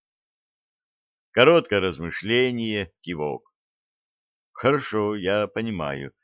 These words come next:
но не спешите туда, Александр Владимирович». «Верите, сам не хочу». Возвращает улыбку. «Вот и правильно, нам и здесь дел хватит».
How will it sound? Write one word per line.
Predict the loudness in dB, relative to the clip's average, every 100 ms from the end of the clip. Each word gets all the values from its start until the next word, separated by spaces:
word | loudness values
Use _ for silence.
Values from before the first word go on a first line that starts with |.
| _ -6
но | 2 4 4 0 -6 _ -20 _ _
не | -6 -6
спешите | -6 -8 -4 -4 -4 -8 -10 _
туда, | -10 -8 -2 -2 -2 -10 _ _ _ _
Александр | -6 -4 -2 -4 -4
Владимирович». | -8 -10 -10 -14 -16 -20 _ _ _ _ _ _ _ _ _ -4
«Верите, | 4 4 4 0 -4 -4
сам | 0 2 2 0
не | -6
хочу». | -8 -8 -10 -10 -10 _ _ _ _ _ _ _ _ _ _ _ 0
Возвращает | 2 4 2 2 2 2 2
улыбку. | 0 0 -2 -2 -8 -8 _ _ _ _ _ _ 2
«Вот | 8 8 6
и | -4
правильно, | 0 6 6 6 0 -4 -8 -8 6
нам | 6 6
и | 0
здесь | -2 0 2 2 -2 -2
дел | 0 0 -2
хватит». | -2 2 4 2 -4 -16